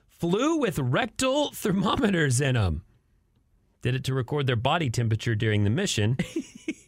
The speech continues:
Speaker 1: Uh, so they said, "Hey, just sit here."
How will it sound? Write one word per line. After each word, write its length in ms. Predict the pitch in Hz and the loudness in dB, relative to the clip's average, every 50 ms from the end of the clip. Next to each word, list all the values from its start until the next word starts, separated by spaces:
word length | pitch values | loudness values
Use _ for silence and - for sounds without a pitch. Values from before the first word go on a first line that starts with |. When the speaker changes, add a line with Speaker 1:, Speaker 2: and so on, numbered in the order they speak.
| 294 - | -8 -4
Speaker 1:
Uh, 520 | - 101 98 98 101 98 98 98 98 101 107 | 0 2 2 4 4 6 6 6 6 4 2
so 240 | 101 - - 107 | 0 0 -2 0
they 320 | 101 101 98 95 95 92 - - - _ - - - _ _ - - _ _ - | 2 2 4 4 2 0 -2 -6 -16 _ -18 -18 -18 _ _ -20 -20 _ _ -20
said, 180 | - - 113 123 | -10 -6 -4 -2
"Hey, 140 | 139 123 | -2 0
just 160 | 117 117 117 - | 0 0 0 0
sit 160 | - - 139 | 0 0 0
here." 400 | 147 175 220 208 170 143 120 | 0 0 2 2 2 0 0